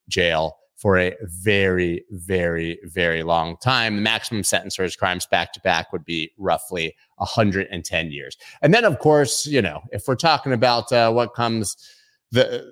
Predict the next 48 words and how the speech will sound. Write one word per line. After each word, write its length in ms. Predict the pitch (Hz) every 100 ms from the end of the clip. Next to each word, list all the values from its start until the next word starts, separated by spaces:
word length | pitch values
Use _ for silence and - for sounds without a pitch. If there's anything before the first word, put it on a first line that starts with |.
| 147
next, 440 | 139 156 139 -
it 120 | -
was 200 | 123 127
obviously 1040 | 117 123 120 110 - 117 113 113 113 110 107
getting 260 | 107 117 113
a 60 |
bow 280 | 101 104 104
wrapped 360 | 98 95 95 107
around 280 | 92 87
the 80 | 90
Binance 440 | 90 92 92 90 -
situation, 560 | 90 - 90 - 98
which 160 | 90 - -
I 200 | 139 165
consider 560 | 147 139 - 131 120 107
very 280 | 120 113 98
bullish. 440 | 107 107 104 -
And 180 | 110 98
I 80 | 95
think 240 | 123 117
that 120 | 101
most 440 | 104 120 156 156 -
people 300 | 127 117 92
are 140 | 95
still 460 | - - 127 127 113 -
fans 380 | 98 98 95
of 120 | 90 85
C 300 | - 113 104
Z 400 | 92 98 92 - _ _ -
in 120 | 98
light 300 | 92 90 -
of 140 | 87
everything 640 | 92 87 90 - 85 80 80 _ _
that 140 | 98 87
happened 420 | 95 85 92 87
here. 240 | - 85
Now, 140 | 76 92
we 80 | 101
know 200 | 104 101
that 240 | 95 92
Binance 340 | 117 117 107 104
had 140 | 101
to 60 | 95
pay 180 | 101
a 60 | 92
four 260 | - 139 120
point 280 | 123 110
three 300 | - 120 117